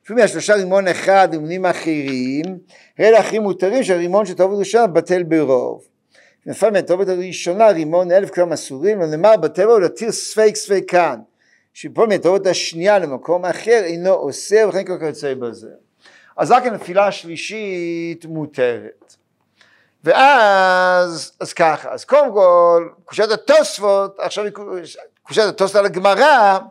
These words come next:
הפכה להיות קושייה על ה-, על הרמב"ם. איך הוא, אה,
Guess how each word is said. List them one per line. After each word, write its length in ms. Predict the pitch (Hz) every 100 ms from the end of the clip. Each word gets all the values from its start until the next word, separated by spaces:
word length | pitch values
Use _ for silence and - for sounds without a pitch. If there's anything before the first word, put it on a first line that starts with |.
| _ _ _ _ -
הפכה 220 | - 208
להיות 260 | 226 285 -
קושייה 280 | 185 220
על 80 | 220
ה-, 320 | 214 202 202
על 80 | 202
הרמב"ם. 420 | 190 170 156 131 120 _ _ _ _ _ _ _ -
איך 300 | 220 226 -
הוא, 300 | 208 202 196
אה, 340 | 185 180 180